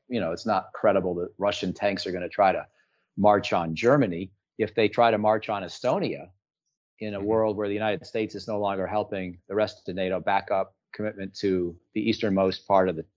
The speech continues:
Speaker 1: alliance today, then, um, where does that conflict end? You know, um, maybe Putin thinks he can get away with it, but then the European Union tries to mount a response. And,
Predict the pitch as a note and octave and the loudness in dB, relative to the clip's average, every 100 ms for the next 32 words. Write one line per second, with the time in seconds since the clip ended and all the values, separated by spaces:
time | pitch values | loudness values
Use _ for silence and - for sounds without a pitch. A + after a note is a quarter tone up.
0 | _ F#2 F#2 G#2 F2+ - - F2 B2+ G2+ | _ -4 2 2 0 -4 -6 0 4 4
1 | E2+ _ - _ _ - F#2 A2+ A2+ A2+ | 0 _ -20 _ _ -8 2 6 6 4
2 | A2+ A2 A2 A#2+ C3 C#3 A2+ B2 B2 B2 | 2 2 -2 0 2 4 2 0 2 0
3 | - _ - A2+ A2+ - A#2 - - G#2 | -6 _ -8 -6 -6 -6 -8 -8 -8 -6
4 | A#2+ B1+ B1+ E2+ E2 F#2 F#2 F#2+ F#2 F2+ | -6 -8 -16 -16 -8 -4 -2 -4 -6 -8
5 | F2+ F2 - F#2+ G#2 G2+ G2+ G2 F#2+ - | -8 -10 -12 -6 -4 -2 -2 -2 -4 -6
6 | _ _ _ A2+ A2+ G2 F#2 G#2+ - G#2 | _ _ _ -2 -2 0 2 2 2 -2
7 | F#2+ G2 F#2+ G2 F#2+ G#2 G#2+ G#2+ A2 G#2 | -2 -2 2 4 6 6 6 6 6 4
8 | G2 F2+ G2+ F#2 F#2 F#2+ F#2 - G2+ F#2+ | 2 -2 0 0 0 2 0 -2 -4 -2
9 | G2 G#2 G2 F#2 - A2 A2 - G#2+ G#2+ | 0 -2 -4 -8 2 4 4 0 0 0
10 | G#2 G#2 - - G#2 G#2 G#2+ - D#2+ | 0 -4 -4 -2 0 0 -2 -6 -10